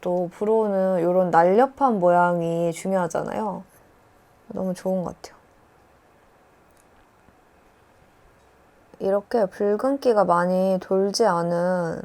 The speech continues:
브라운 색상이라서 눈썹이랑 자연스럽게 잘 어우러지는 색상이에요.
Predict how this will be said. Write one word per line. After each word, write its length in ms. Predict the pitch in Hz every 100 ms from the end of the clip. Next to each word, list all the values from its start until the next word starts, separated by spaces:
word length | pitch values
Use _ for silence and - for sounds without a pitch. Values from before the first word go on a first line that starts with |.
| -
브라운 380 | - 180 185 202
색상이라서 960 | - - 262 240 185 175 233 202 185 - _ -
눈썹이랑 640 | 202 208 226 208 196 180
자연스럽게 880 | 180 175 185 202 214 185 - - 170
잘 260 | - 165
어우러지는 800 | 165 170 185 196 185 175 165 160
색상이에요. 720 | 185 - - 208 180 165 -